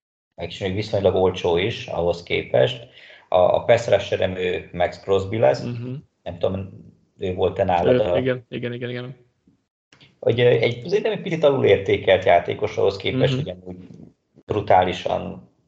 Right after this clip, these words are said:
Speaker 1: jó számokat hoz, és futás ellen is tök jól védekezik. Vele kapcsolatban, amiket szoktam olvasni negatívumként, hogy amúgy baromi sokat van a pályán, de, és akkor így hirtelen ilyen, hogyha
Speaker 2: Nem biztos, hogy
Speaker 1: megnézed,
Speaker 2: negatív.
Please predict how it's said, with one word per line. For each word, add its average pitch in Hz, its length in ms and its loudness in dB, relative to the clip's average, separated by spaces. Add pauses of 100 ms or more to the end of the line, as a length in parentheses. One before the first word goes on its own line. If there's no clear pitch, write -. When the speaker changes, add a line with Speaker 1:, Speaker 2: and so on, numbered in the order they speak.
Speaker 1:
jó 101 180 0
számokat 92 520 2
hoz, - 480 0
és - 200 -8
futás - 420 0
ellen 90 260 0
is - 160 -14
tök 92 220 -8
jól 95 180 0
védekezik. 95 760 -2 (1600)
Vele 120 280 8
kapcsolatban, 113 420 2
amiket 107 200 0
szoktam 110 340 -2
olvasni 104 500 -2
negatívumként, 101 800 0
hogy 101 100 -4
amúgy 95 180 0
baromi 95 260 4
sokat 90 340 0
van 90 120 -4
a - 120 -4
pályán, - 440 -2
de, - 100 -4
és - 300 -8
akkor - 280 -4
így 85 100 -4
hirtelen 92 520 0
ilyen, 90 420 -4 (200)
hogyha 98 240 0
Speaker 2:
Nem - 40 2
biztos, 98 220 4
hogy 123 100 0
Speaker 1:
megnézed, 120 240 2
Speaker 2:
negatív. 120 300 -6